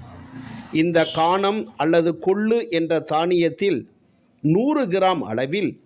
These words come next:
இருபத்தி மூணு கிராம் புரதச்சத்து உள்ளதாக அறியப்பட்டுள்ளது. மற்ற பருப்புகளை விட புரதம் அதிகமாக உள்ளது இந்த காணம் அல்லது கொள்ளு என்ற தானியத்தில்.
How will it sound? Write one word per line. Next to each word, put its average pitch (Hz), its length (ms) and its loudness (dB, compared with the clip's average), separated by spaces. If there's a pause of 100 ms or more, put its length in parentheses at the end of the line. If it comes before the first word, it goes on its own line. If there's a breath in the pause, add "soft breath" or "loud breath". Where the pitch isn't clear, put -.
(380 soft breath)
இருபத்தி 277 640 2
மூணு 240 260 2
கிராம் 185 580 0
புரதச்சத்து 220 640 2
உள்ளதாக 165 840 2 (180)
அறியப்பட்டுள்ளது. 175 1000 2 (840 soft breath)
மற்ற 156 560 4
பருப்புகளை 185 680 4
விட 165 220 2 (600)
புரதம் 175 500 2
அதிகமாக 175 800 2
உள்ளது 175 720 4 (260 soft breath)
இந்த 151 300 2
காணம் 180 560 0
அல்லது 165 600 2
கொள்ளு 202 380 0
என்ற 175 360 2
தானியத்தில். 180 680 0